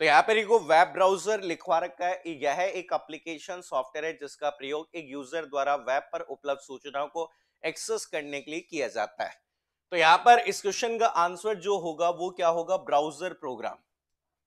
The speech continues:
ठीक है, आप लोगों ने अलग-अलग तरह के ब्राउज़र प्रोग्राम्स के नाम सुने होंगे, जैसे नाम सुना होगा Google Chrome, ठीक है, Google Chrome ब्राउज़र का नाम है। ठीक है,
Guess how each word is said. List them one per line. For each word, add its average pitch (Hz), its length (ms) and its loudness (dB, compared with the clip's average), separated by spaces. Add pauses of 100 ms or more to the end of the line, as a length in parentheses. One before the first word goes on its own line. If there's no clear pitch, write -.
(440)
ठीक 175 80 6
है, 196 60 8
आप 180 240 8
लोगों 214 160 2
ने 233 120 2
अलग-अलग 220 520 0
तरह 208 140 -2
के 196 160 -2
ब्राउज़र 175 440 0
प्रोग्राम्स 175 500 -2
के 190 100 -8
नाम 156 280 -2
सुने 165 200 -12
होंगे, 165 260 -10
जैसे 143 360 -10
नाम 143 320 -4
सुना 156 180 -8
होगा 151 200 -2 (100)
Google 135 360 -8
Chrome, 156 320 -8 (840)
ठीक 135 80 -2
है, 143 160 -4
Google 165 280 -2
Chrome 175 400 0
ब्राउज़र 147 460 0
का 165 160 -6
नाम 151 320 -6
है। 147 160 -10
ठीक - 760 -8
है, 156 80 6